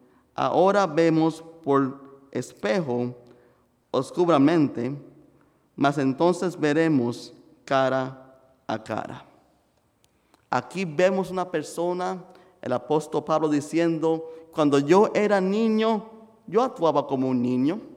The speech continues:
pero cuando fui madurando, yo fui cambiando mi manera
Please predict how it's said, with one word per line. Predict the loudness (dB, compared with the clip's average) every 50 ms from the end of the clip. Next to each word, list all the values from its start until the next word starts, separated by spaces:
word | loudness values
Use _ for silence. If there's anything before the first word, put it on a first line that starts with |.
| -20 -20 -20 -20 _ _ _ _ _ _ _ _ _ -20 _ _ _ _
pero | 2 4 4 4 4 2
cuando | 0 0 0 0 -2
fui | -2 -6 -10 -6 -4 -4 -2 -2 -4 -4 -4
madurando, | -2 0 0 2 2 2 4 6 6 4 4 4 0 0 0 -2 -2 -2 -6 -10 -14 -20 -20 -20 -20 _ _ _ _ _ _ _ _ _ _ _ _ _ _ _ _
yo | -2 2 2 2
fui | 2 0 -6 -14 -4 0 0 0 2 0 -4 -6 -8 -12 -4
cambiando | -2 0 0 0 0 -2 -2 0 0 2 2 0 -2
mi | -2 -2 -2
manera | -2 0 0 0 0 0 0 -2 -4 -6 -8 -12